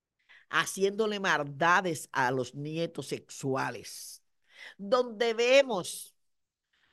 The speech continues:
las familias unas con otras destruyéndose, el chismoteo que hace Orilla, que ese, ese es el, eh, uno de los asesinos más grandes que anda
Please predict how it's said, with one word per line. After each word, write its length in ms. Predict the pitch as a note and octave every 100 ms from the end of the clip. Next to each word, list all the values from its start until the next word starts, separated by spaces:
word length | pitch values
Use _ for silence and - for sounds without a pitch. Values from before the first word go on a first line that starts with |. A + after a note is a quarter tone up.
| _ _ -
las 360 | G3+ A3 A3
familias 1000 | - A3 A3 C4 D4+ C#4+ G#3 D#3+ - - _ _
unas 360 | - D4 D4+ C4
con 340 | - A#3+ A3
otras 420 | B3+ C#4+ C#4+ G3+ F#3
destruyéndose, 1120 | F#3 G3+ G3 F#3+ B3 B3+ G3 - - A2 _ _ _ _ _ _ _ _
el 180 | G#3+ G#3+
chismoteo 760 | A3 A#3 A3+ G#3+ G#3+ B3 C#4+ -
que 80 |
hace 260 | A#3+ A#3 B3+
Orilla, 480 | A#3 A#3 C4+ A#3+ G3
que 100 | G#3+
ese, 440 | G#3 B3 A#3+ G#3
ese 400 | A3+ A#3+ B3 A3
es 140 | A3+ A#3+
el, 200 | A#3+ G#3
eh, 260 | A3 G#3
uno 220 | G#3+ A3+
de 60 | A#3
los 120 | A3+
asesinos 440 | G#3+ F#3+ F3+ G#3 A3
más 140 | G3+
grandes 320 | F#3+ G3+ G3+
que 80 | F3+
anda 300 | F#3 F#3+ F3+